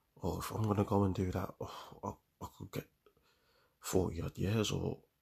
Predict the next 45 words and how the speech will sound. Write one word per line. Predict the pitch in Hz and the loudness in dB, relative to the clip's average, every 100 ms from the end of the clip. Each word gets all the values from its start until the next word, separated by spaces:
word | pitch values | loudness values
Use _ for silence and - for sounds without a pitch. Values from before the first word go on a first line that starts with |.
| _ _ _ - | _ _ _ -8
you | 82 | -4
know, | 82 - | -4 -2
"Oh, | 90 - | -2 2
I | |
don't | 104 98 | 2 2
wanna | 92 | 0
be | 90 | -2
doing | - 87 85 | -4 -2 -2
that." | 90 - - - - - - | -2 -4 -12 -20 -20 -14 -8
I | |
think | - - | -8 -4
the | |
knife | 90 95 113 - | 2 4 2 0
crime | 95 90 92 117 _ _ _ _ _ _ _ _ _ _ _ _ _ - | -2 -2 -4 -8 _ _ _ _ _ _ _ _ _ _ _ _ _ -10
is | 85 - | -8 -4
getting | - 85 | -2 0
out, | 85 - - | 0 -2 0
spiraling | - - 85 82 | 0 2 0 0
out | 82 | -2
of | - | -4
control, | 82 - 87 87 92 _ _ _ _ _ - | -4 -4 -4 -4 -6 _ _ _ _ _ -6
spiraling | - - - 90 87 87 | -4 -4 -4 -2 -2 -2
out | 80 | -4
of | |
control, | - 95 - 92 87 | -2 -2 0 0 0
and | - | -2
it's | - | 0
only | 90 87 | 2 0
gonna | 90 87 | -2 -4
get | - | -4
worse | 87 85 82 - - _ _ _ _ _ _ _ - | -2 0 -2 -6 -12 _ _ _ _ _ _ _ -12
because | 85 85 - | -4 -2 0
they're | 85 | 0
not | 71 | -2
getting | - - | -8 -8
to | - - | -8 -6
grips | - - | -8 -8
with | 85 | -6
it. | 85 - _ _ - | -8 -10 _ _ -8
They | 82 | -4
really | 87 85 80 | -2 -2 -2
are | 78 | -2
not. | 80 95 - _ _ _ - - _ _ _ _ _ _ _ - | -2 -6 -10 _ _ _ -20 -20 _ _ _ _ _ _ _ -4
And | 82 | -2
how? | 76 82 - | 2 2 0